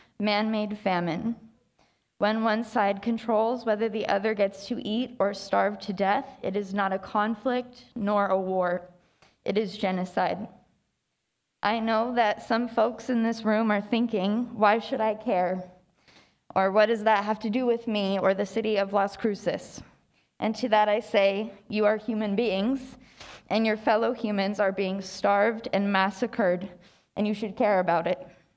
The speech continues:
If this were happening to you, I'm sure that you would want people to speak up for you. I urge all of you to look within and find your humanity. Some people may think we need to focus on the issues happening here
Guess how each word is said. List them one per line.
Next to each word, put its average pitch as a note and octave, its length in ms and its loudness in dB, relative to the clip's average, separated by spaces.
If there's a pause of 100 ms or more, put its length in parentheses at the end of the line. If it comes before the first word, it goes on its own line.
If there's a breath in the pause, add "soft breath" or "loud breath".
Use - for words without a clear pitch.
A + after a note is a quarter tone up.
(1120)
If G#3+ 160 -4
this - 220 0
were B3 120 0
happening A3+ 560 0
to A3+ 160 -6
you, G3+ 460 0 (680 loud breath)
I'm G3+ 180 0
sure G3+ 260 2
that G3 160 2
you G#3 120 -2
would A#3+ 140 4
want A3 300 2
people A3 240 0
to G#3+ 100 -2
speak G#3+ 320 -6
up - 220 0
for F#3 140 -4
you. F#3 300 -2 (1000 loud breath)
I G3+ 280 4
urge A3 340 2
all G#3+ 240 6
of A#3 120 0
you G#3+ 220 0
to A3 220 -4
look G3+ 260 2
within A3 460 0
and G3+ 240 -2
find G#3 420 0
your G#3 100 0
humanity. F#3+ 720 -4 (1400 loud breath)
Some B3 260 0
people B3 320 0
may G#3 200 2
think G#3 320 -2
we G#3 140 0
need G#3+ 180 0
to F3+ 80 -2
focus B3 480 -2
on C4 120 2
the A#3+ 140 0
issues A3+ 420 -2
happening G3 540 0
here F#3+ 560 0